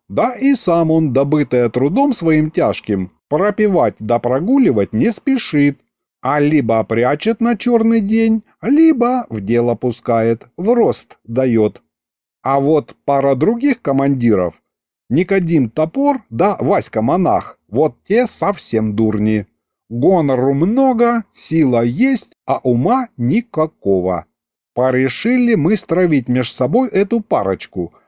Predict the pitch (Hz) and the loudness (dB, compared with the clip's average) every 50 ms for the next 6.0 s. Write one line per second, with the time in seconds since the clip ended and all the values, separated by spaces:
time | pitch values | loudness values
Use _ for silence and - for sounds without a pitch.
0 | _ _ - 135 131 - 131 123 117 - - 143 156 202 262 294 302 - - _ | _ _ -2 -2 0 0 0 -2 -2 -2 0 0 2 2 2 2 0 -2 -6 _
1 | _ _ - 123 156 214 208 - 320 320 302 220 165 139 120 - 156 170 196 254 | _ _ -4 -2 -2 -2 -2 -2 0 0 2 2 2 2 2 0 0 0 2 0
2 | 285 269 190 131 113 110 110 107 _ - 240 240 - 233 220 208 196 156 139 127 | 0 0 0 0 0 0 -2 -2 _ -4 -4 -2 -2 0 0 0 0 2 0 0
3 | 110 104 110 123 123 123 120 _ _ _ _ _ _ - - 165 160 135 - - | 0 0 0 0 0 0 -4 _ _ _ _ _ _ -2 0 0 0 0 -2 -6
4 | - - 131 151 196 240 254 254 247 254 254 - - _ - - 117 107 98 120 | -6 -4 -2 0 2 2 0 0 0 0 -2 -4 -8 _ -4 -2 -2 0 0 0
5 | 170 226 190 127 117 135 175 165 127 104 98 98 95 92 82 87 98 95 95 92 | 0 0 0 0 0 0 -2 -2 -2 -2 -2 -2 -4 -4 -6 -6 -6 -6 -6 -6